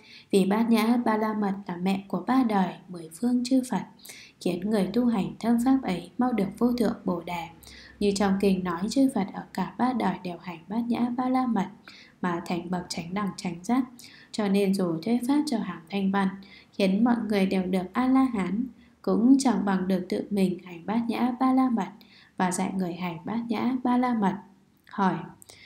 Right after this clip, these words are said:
vì sao nói thuyết pháp cho hàng thanh văn khắp cõi đại thiên thế giới cũng chẳng bằng được dạy cho hàng Bồ Tát hành bát nhã ba la mật, dù chỉ dạy một câu mà thôi? Đáp, dạy pháp thanh văn trong khắp cõi đại thiên thế giới thì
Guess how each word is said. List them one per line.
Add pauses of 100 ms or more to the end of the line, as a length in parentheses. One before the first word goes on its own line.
(280)
vì
sao
nói
thuyết
pháp
cho
hàng
thanh
văn
khắp
cõi
đại
thiên
thế
giới (360)
cũng
chẳng
bằng
được
dạy
cho
hàng (100)
Bồ
Tát
hành
bát
nhã (100)
ba
la
mật, (420)
dù
chỉ
dạy
một
câu
mà (160)
thôi? (460)
Đáp, (920)
dạy
pháp
thanh
văn
trong
khắp
cõi
đại
thiên
thế
giới
thì